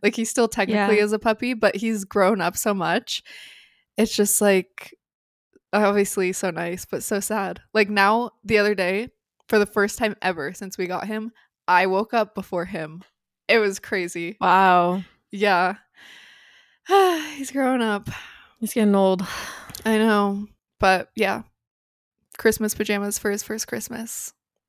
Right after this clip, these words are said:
Speaker 1: It's definitely on the list.
Speaker 2: Felt that.
Speaker 1: Do they make little cl-, like, clothes for cat? I'm sure they do.
Speaker 2: I'm sure they do, but I, I don't know that I could do that totally.
Speaker 1: <laughs>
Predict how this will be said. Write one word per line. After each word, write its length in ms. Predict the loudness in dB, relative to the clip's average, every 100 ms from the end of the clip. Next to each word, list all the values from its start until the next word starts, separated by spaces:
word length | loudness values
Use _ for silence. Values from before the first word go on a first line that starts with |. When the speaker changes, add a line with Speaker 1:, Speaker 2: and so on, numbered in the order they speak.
| -16
Speaker 1:
It's 120 | -12
definitely 320 | -8 -8 -8 -12
on 60 | -8
the 60 |
list. 460 | -8 -10 -14 -18 -20 _ _ _ _
Speaker 2:
Felt 320 | -12 -12 -10
that. 240 | -10 -10 -12 _ -20 _ _ -18 _
Speaker 1:
Do 80 | 0
they 100 | 2
make 200 | 2 -2
little 160 | 0 -2
cl-, 180 | -4 -8
like, 280 | -6 -6 -6
clothes 320 | -8 -4 -4
for 120 | -6 -8
cat? 180 | -8 -4
I'm 140 | -6
sure 180 | -2 -2
they 100 | -2
do. 360 | -4 -6 -8 -10 _ _ _ _ -2
Speaker 2:
I'm 120 | 0
sure 220 | 2 4
they 160 | 4 2
do, 240 | 0 -2
but 240 | -2 -4 0
I, 880 | 0 2 0 -4 -6 -8 -8 -12 -12 -6
I 260 | -2 -2
don't 180 | -4 -8
know 120 | -10
that 120 | -12 -14
I 60 |
could 160 | -12 -12
do 140 | -6 0
that 220 | 0 0
totally. 560 | -6 -8 -8 -8 -8 -8
Speaker 1:
<laughs> 60 | _